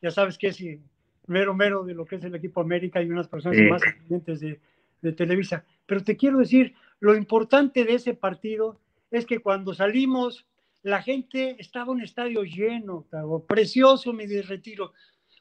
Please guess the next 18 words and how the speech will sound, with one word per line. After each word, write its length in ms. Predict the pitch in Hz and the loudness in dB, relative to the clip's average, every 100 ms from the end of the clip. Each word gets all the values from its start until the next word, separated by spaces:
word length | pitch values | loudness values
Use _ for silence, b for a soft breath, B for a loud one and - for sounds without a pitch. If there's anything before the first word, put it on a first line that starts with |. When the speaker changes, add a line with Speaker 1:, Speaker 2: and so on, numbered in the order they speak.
| - | -6
Speaker 1:
¿Por 180 | 202 190 | -4 2
qué? 180 | 254 | 2
Porque 380 | 262 226 - 220 | 2 -4 -2 0
era 140 | 247 254 | 0 -4
mi 140 | 214 | -8
despedida. 720 | 190 - 196 196 233 202 165 b b - | -10 -10 -10 -8 -6 -6 -8 b b -10
Había 220 | 202 254 | -4 -4
mucha 240 | 254 220 | -4 -6
gente 280 | 185 240 233 | -6 -8 -8
que 120 | 202 | -8
le 100 | 196 | -4
iba 120 | 214 | -2
a 20 | 196 | -2
la 100 | 175 | -4
América, 500 | 202 233 220 226 - | -8 -10 -6 -6 -6
principalmente 1000 | 185 165 175 196 202 202 208 - 208 - _ | -8 -10 -8 -4 -4 -6 -8 -4 -6 -6 _
a 160 | 185 170 | -16 -12
Pumas, 520 | 240 233 220 214 208 | -6 -4 -2 -4 -6